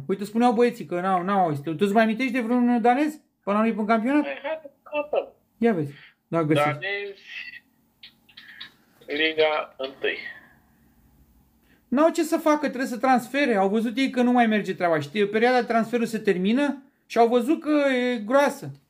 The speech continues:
Speaker 1: Trebuie să transfere. Atacant trebuie să aducă, n-au încotro.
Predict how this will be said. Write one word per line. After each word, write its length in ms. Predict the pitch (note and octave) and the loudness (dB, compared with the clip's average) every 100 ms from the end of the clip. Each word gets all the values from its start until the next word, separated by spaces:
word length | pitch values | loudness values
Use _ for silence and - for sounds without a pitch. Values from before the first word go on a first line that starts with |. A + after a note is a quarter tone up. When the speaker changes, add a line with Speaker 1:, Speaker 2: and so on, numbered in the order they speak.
| _ _ | _ _
Speaker 1:
Trebuie 220 | - D4 D4+ | -2 0 0
să 80 | |
transfere. 580 | - C#4+ B3 - G#3 C#3 C#3 _ _ _ _ - _ - - _ _ - _ _ - - - _ _ _ - - - _ - - - _ _ _ _ _ _ _ _ _ _ _ _ _ _ _ _ _ _ | 0 2 0 2 0 0 -10 _ _ _ _ -20 _ -20 -20 _ _ -20 _ _ -20 -20 -20 _ _ _ -20 -20 -20 _ -20 -16 -16 _ _ _ _ _ _ _ _ _ _ _ _ _ _ _ _ _ _
Atacant 500 | B3+ B3+ C4+ C#4+ C#4+ | 0 2 0 2 0
trebuie 200 | B3+ C4+ | -2 -4
să 120 | C4+ | 2
aducă, 380 | A#3+ G#3+ B3 G#3 | 2 2 -4 -2
n-au 180 | A3 G#3+ | 2 2
încotro. 680 | G#3 F3+ F3+ E4 E4 - | 0 -4 0 2 2 0